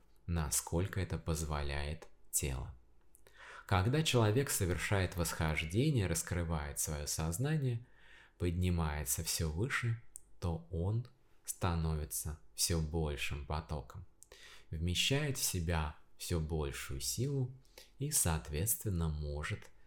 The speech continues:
реализовать более масштабную миссию здесь, в этом мире, среди людей.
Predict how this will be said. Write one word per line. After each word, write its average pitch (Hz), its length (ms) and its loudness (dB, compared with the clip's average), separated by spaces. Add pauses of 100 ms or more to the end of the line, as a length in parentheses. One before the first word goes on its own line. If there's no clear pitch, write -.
(120)
реализовать 78 960 0 (300)
более 80 420 2
масштабную 82 880 0
миссию 76 500 0 (460)
здесь, 76 640 -4 (440)
в 78 140 -2
этом 71 340 -2
мире, 107 300 2
среди 78 440 0
людей. 71 460 -6